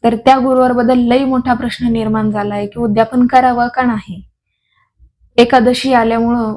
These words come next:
उद्यापन करायचं का नाही करायचं, उपवास येतो त्यामुळं. तर बघा, सव्वीस डिसेंबरला मार्गशीर्ष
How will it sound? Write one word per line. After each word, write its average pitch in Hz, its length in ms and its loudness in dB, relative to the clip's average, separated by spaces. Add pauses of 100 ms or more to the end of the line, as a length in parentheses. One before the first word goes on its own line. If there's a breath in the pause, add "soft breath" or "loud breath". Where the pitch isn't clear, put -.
उद्यापन 220 760 0 (240)
करायचं 214 680 0
का 208 140 -4
नाही 208 220 -2
करायचं, 202 500 -4
उपवास 214 460 2
येतो 202 200 -4
त्यामुळं. 196 440 -4 (720)
तर 247 80 4
बघा, 233 300 2 (1000)
सव्वीस 262 380 4
डिसेंबरला 240 760 2 (340)
मार्गशीर्ष 240 600 2